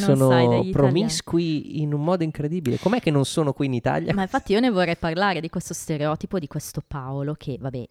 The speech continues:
Speaker 1: l'attore è Cosimo Fusco, e, mm, lo avete visto magari più di recente, ormai non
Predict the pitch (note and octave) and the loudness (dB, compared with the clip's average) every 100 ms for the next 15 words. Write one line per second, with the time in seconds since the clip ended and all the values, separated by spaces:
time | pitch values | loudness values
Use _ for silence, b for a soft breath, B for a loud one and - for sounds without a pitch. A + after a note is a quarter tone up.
0 | C#3 D3 - E4+ D4 - D3 C#3+ D3+ C3+ | -8 -8 -4 -4 -4 -6 -6 -4 -6 -8
1 | - B2 - - C3+ C#3 - C#3+ C3 C3 | -12 -12 -14 -14 -10 -10 -10 -10 -8 -8
2 | B2+ B2 A#2+ - D3 F3 F3+ G3+ F#3 F#3 | -10 -12 -14 -12 -6 -4 -4 -6 -10 -10
3 | C4 G3 D#3 D3+ - E3+ F3+ D#3 C3+ - | -10 -8 -8 -8 -8 -6 -6 -8 -8 -8
4 | C#3 C3 - C#3 C#3+ C#3 C#3+ C#3 C3+ B2+ | -8 -8 -12 -14 -12 -12 -10 -8 -10 -12